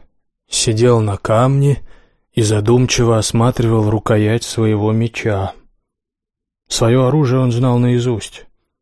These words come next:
Каждую выщербину на лезвии, каждую вмятину на гарде и рукояти. Этот меч он получил в подарок от своего учителя на день своего совершеннолетия.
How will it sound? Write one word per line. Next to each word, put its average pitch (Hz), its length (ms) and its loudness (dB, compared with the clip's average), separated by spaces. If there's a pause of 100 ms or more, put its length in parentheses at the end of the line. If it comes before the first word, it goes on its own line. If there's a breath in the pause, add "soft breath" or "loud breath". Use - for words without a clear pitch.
(320)
Каждую 113 580 0
выщербину 110 680 -2
на 107 140 0
лезвии, 101 400 0
каждую 113 420 0
вмятину 117 560 0
на 107 160 0
гарде 113 400 0
и - 160 -4
рукояти. 110 680 -2 (1000)
Этот 143 440 -2
меч 143 440 0
он 127 200 0
получил 127 440 0
в - 100 -6
подарок 131 500 0
от 120 100 -2
своего 123 440 2
учителя 127 760 -2 (580 soft breath)
на 117 160 0
день 117 240 0
своего 117 400 -2
совершеннолетия. 110 1120 -4